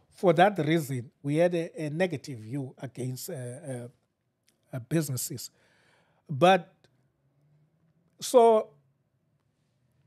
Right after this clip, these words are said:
I got into business. I had the idea that in business, I'm going to just go and float nicely and have everything,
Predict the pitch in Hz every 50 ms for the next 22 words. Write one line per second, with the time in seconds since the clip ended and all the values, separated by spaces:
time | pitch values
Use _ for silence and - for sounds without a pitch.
0 | _ _ - 254 285 311 302 202 196 202 202 190 202 196 190 - 196 165 127 143
1 | 143 143 123 117 127 139 165 - - - - _ _ _ _ _ _ _ _ _
2 | _ _ _ _ - 240 269 302 320 269 240 226 175 185 190 202 180 170 160 139
3 | 143 185 208 226 202 156 170 165 160 - _ _ _ - 247 285 302 294 180 180
4 | 185 180 147 147 151 160 - - - - 170 165 156 139 156 165 175 180 - 190
5 | 151 - 160 165 156 - - - 151 156 160 156 147 135 - - - 175 165 165
6 | 170 170 - 196 170 147 160 170 170 175 - - - 180 165 143 151 165 147 147
7 | 151 143 135 139 135 - - - 190 220 240 240